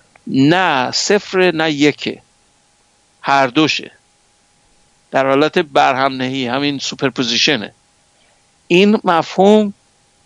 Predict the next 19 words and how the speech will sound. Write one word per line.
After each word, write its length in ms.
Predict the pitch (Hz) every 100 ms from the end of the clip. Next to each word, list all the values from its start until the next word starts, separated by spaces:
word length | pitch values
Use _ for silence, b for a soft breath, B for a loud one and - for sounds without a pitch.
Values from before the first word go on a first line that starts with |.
| -
از 260 | 160 147
ما 220 | 156 180 214
مف-، 260 | 180 143
از 180 | 156 147
نظر 180 | 151 156
ما 160 | 165
مفهوم 460 | 214 175 - 196 196
نداره. 240 | 196 151
شما 200 | 151 165
نمی‌تونی 380 | 170 202 196 147
هم 220 | 139 156
بالا 380 | 151 151 143 156
باشی 240 | 165 143 143
هم 180 | 147
پایین. 420 | 131 135 120 117 104 _ _ _ _ _ _ _ -
ولی 180 | 147 185
از 160 | 175 160
نظر 160 | 170
کوانتومی 680 | 160 - 165 156 160 175